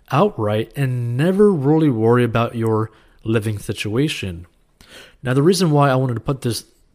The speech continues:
here as well is because a lot of people don't factor in the amount of freedom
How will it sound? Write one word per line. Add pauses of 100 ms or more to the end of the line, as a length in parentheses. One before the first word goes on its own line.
(160)
here
as
well
is
because (560)
a
lot
of
people
don't
factor
in
the (100)
amount
of
freedom